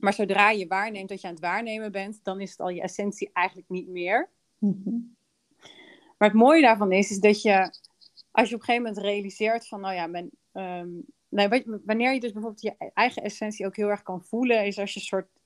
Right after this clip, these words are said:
Speaker 1: ultiem geluk ervaart, hebben we allemaal wel eens. Dan ben je super blij of dan is alles gewoon oké. Eh, het hoeft niet per se dat je aan het schaterlachen bent, maar dat je een bepaalde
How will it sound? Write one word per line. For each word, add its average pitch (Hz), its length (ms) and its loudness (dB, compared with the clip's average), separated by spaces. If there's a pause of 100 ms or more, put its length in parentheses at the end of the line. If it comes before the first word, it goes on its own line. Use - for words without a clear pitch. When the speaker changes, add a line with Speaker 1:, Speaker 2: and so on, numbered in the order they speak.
Speaker 1:
ultiem 208 500 -2
geluk 196 360 0
ervaart, 170 800 -4 (440)
hebben 185 180 2
we 185 60 2
allemaal 180 280 0
wel 180 140 -4
eens. 170 340 -12
Dan 170 140 -10
ben 170 160 -4
je 170 80 -4
super 185 400 -6
blij 170 400 2
of 165 100 -12
dan 165 100 -10
is 165 160 -10
alles 208 280 2
gewoon 190 240 -6
oké. 175 600 -2 (460)
Eh, 190 260 0
het 190 140 -6
hoeft 254 140 -6
niet 311 160 0
per 277 180 0
se 233 260 -2
dat 220 160 -6
je 220 100 -4
aan 202 140 -2
het 214 80 -10
schaterlachen 208 720 -6
bent, 160 200 -10
maar 208 100 -8
dat 214 160 -6
je 220 60 -8
een 202 80 -6
bepaalde 196 460 0